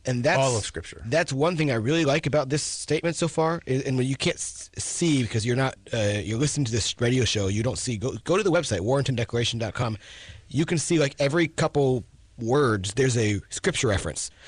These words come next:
Speaker 1: So you, and you can click it and go to the Bible verse online and actually read it. You can see the context. So they're giving proofs. They're not just spouting random theological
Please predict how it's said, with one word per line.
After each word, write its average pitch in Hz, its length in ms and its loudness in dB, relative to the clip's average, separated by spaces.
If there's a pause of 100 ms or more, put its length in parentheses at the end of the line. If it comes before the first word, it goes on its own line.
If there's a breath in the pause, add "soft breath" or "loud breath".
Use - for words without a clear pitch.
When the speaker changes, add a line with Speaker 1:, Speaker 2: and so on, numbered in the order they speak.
Speaker 1:
So - 140 -2
you, 170 140 2
and 147 120 2
you 143 60 4
can 131 160 -2
click - 240 -2
it 110 140 -2
and 113 180 -4
go 147 180 2
to 143 320 0 (340 loud breath)
the 131 200 0
Bible 143 260 2
verse 135 240 0
online 127 520 2
and 123 220 -4
actually 120 360 -2
read 143 240 2
it. 131 140 0 (400 loud breath)
You 127 100 -4
can 131 100 -2
see 147 240 2
the 135 60 2
context. 139 640 0
So - 160 -2
they're 139 140 0
giving 180 280 0
proofs. - 540 -2 (560 soft breath)
They're 143 100 2
not 170 180 2
just 160 180 -2
spouting 147 680 2
random 143 380 2
theological 135 800 2